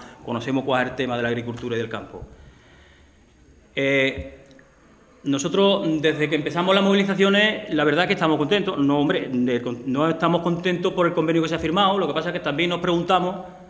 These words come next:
en C T A nos preguntamos si no hubiéramos estado presionando de la forma que hemos estado presionando a todos los niveles al que tenía la potestad de firmar el convenio, ¿qué convenio, qué convenio hubieran firmado, no? <laughs> La verdad es que nos sentimos, nos sentimos contentos de lo que nosotros hemos hecho, no de lo que han hecho los demás.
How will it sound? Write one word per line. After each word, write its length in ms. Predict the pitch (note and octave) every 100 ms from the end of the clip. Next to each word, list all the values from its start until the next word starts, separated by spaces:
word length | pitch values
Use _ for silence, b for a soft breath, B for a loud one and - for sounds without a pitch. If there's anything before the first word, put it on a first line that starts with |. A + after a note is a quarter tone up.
| - -
en 140 | C#3+
C 140 | E3+
T 80 | E3+
A 40 | F3+
nos 120 | F3+
preguntamos 480 | F3+ F3 F3 F3+ F3
si 100 | D#3+
no 60 |
hubiéramos 320 | D#3+ E3 E3
estado 180 | D#3+ E3+
presionando 460 | E3+ D#3+ F3+ F#3+ D#3+
de 80 | C3+
la 80 |
forma 220 | B2 D3+ D3+
que 60 |
hemos 160 | D#3+ D#3+
estado 200 | D3+ D3+
presionando 420 | D#3 D#3 F3+ D#3
a 80 | C3+
todos 140 | C#3+
los 80 | D3
niveles 340 | D3+ D#3+ F3 - B B B B -
al 160 | C#3 C3+
que 80 |
tenía 300 | C3 C#3 D#3+
la 100 | E3
potestad 320 | E3 D#3+ D#3+ D#3+
de 60 |
firmar 240 | D#3+ D#3 D#3
el 60 |
convenio, 420 | D#3+ D#3+ D#3+ E3+ E3+ B B - -
¿qué 140 | - F3
convenio, 360 | F#3 F#3 F3+
qué 220 | E3 D#3+ F#3
convenio 300 | G3 F3 D#3
hubieran 200 | D3+ C3+
firmado, 400 | C3+ F3 E3+ A#2+
no? 200 | E3 - -
<laughs> 320 | D3+ - - B B B B
La 80 | -
verdad 220 | B2+ C3+
es 60 | D3
que 60 | F3+
nos 120 | F3
sentimos, 1000 | E3+ D#3+ D3+ D3+ C#3+ C3 B2 - - -
nos 720 | - B2 B2 - - - C3+
sentimos 280 | C3 D#3 F3
contentos 400 | F3+ F#3 F3+ G3+
de 100 | G3
lo 100 | E3+
que 60 | D#3
nosotros 320 | D3 D#3 D3
hemos 160 | C#3 E3+
hecho, 180 | E3+ B2+
no 140 | C#3
de 40 |
lo 120 | D#3 D3+
que 80 |
han 160 | D#3 D3+
hecho 180 | D3+ D3+
los 100 | C3+
demás. 220 | B2+